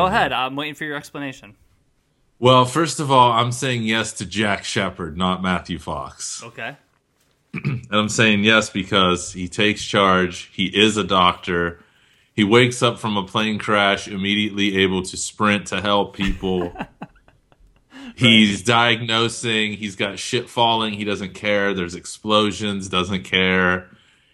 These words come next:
Speaker 1: Um, he's saving lives from minute one on this show. He's always got that serious <laughs> look on his face.
Speaker 2: <laughs>
Speaker 1: So, I mean, I, I liked this character a lot when I started the series back in oh four, and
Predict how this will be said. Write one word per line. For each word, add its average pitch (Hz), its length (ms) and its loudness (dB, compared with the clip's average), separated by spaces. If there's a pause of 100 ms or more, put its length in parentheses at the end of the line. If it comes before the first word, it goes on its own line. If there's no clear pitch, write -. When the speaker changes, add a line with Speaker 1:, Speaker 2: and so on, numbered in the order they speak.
(600)
Speaker 1:
Um, 76 760 -8 (160)
he's 95 180 -6
saving 104 380 4
lives 90 420 4
from 87 220 -6
minute 87 240 -6
one 85 200 -4
on 82 180 -4
this 82 180 -6
show. 85 360 -2
He's 82 160 -2
always 95 260 4
got 98 240 4
that 95 360 0
serious 104 640 0
<laughs> - 0 -
look 101 220 0
on 110 120 4
his 104 140 -2
face. 110 680 0 (180)
Speaker 2:
<laughs> - 0 - (960)
Speaker 1:
So, 98 800 2 (400)
I 139 80 2
mean, 151 220 4
I, 143 220 4
I 120 240 0
liked 127 320 -2
this 113 180 -10
character 107 420 -8
a 101 60 -2
lot 104 260 -4
when 90 80 -8
I 90 100 -6
started 95 420 -4
the 87 80 -8
series 87 480 -4
back 82 300 -6
in 85 100 -8
oh 82 180 -6
four, 87 420 -6
and 78 220 -10